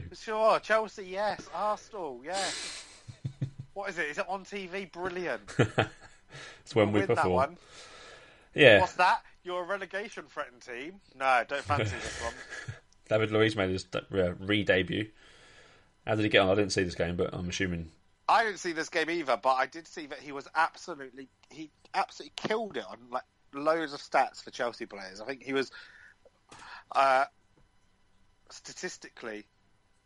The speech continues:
Speaker 1: perhaps the, one of the best Chelsea players, if not, maybe pot-, potentially not objectively. <laughs>
Speaker 2: Yeah. <laughs> I think I'm a slight outlier in that I don't buy into the fact that he's a terrible defender.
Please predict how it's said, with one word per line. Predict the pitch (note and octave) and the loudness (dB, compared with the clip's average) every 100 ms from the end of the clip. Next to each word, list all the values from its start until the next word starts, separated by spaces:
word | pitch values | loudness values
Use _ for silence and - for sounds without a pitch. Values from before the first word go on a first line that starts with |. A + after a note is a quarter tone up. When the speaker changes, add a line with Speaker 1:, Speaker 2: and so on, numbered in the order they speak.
| _ _ - | _ _ -8
Speaker 1:
perhaps | C3+ C3+ - - | 0 0 -2 -8
the, | A#2+ A2+ | -14 -8
one | A#2 A#2 | -6 -6
of | A#2 A2+ - A2+ | -6 -12 -18 -18
the | |
best | A#2 A#2+ - - - | -8 -8 -8 -16 -10
Chelsea | - A#2 A#2 | -4 -4 -4
players, | A2 A2+ A2 | -8 -6 -6
if | A#2+ - | -10 -12
not, | B2+ B2 _ _ | -16 -16 _ _
maybe | A#2+ | -4
pot-, | - C3 - - | -4 -10 -12 -16
potentially | - C3+ A2+ | -8 -6 -6
not | A#2 G#2 | -6 -6
objectively. | A2 A#2+ - - F#2+ G#2 - - | -6 -10 -12 -18 -12 -10 -10 -12
<laughs> | A#2 | -4
Speaker 2:
Yeah. | G2 - | 0 0
<laughs> | - - - - - - - - - - - - - - - - - - - _ _ _ - | -2 -4 -6 -12 -8 -6 -4 -6 -10 -20 -20 -20 -18 -14 -14 -16 -20 -20 -20 _ _ _ 2
I | |
think | G#3+ G#3+ | 4 4
I'm | F#3+ | 2
a | |
slight | E3 E3 D3 | 4 6 6
outlier | D#3 D3+ C3+ | 6 8 8
in | B2 | 8
that | A#2+ | 6
I | |
don't | G3 E3 - - | 6 4 0 4
buy | C3+ | 6
into | C3 C3 | 6 -2
the | |
fact | A2 B2 - | 4 4 4
that | - | -2
he's | B2 B2 | -2 -2
a | |
terrible | - A#2 A2+ A2+ | 0 2 2 -2
defender. | B2 D#3 C#3+ - | 0 0 -2 -4